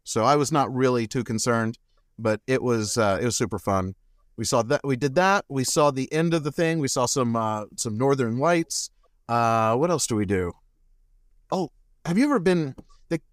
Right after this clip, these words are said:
they call it snow machining. I think it's the exact same thing as snowmobiles, but there apparently it's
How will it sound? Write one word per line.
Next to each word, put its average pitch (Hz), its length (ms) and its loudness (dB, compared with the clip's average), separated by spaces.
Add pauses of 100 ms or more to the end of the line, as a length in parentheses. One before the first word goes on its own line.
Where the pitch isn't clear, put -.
they 156 160 0
call 277 240 -2
it - 80 -8
snow 156 340 2
machining. 113 520 -2
I 110 80 -4
think 240 180 0
it's - 120 -8
the 156 40 -2
exact 123 360 0
same 123 180 0
thing 113 160 0
as 101 80 -2
snowmobiles, 120 1400 0 (260)
but 101 180 2 (240)
there 117 380 2
apparently 113 480 0
it's - 300 -6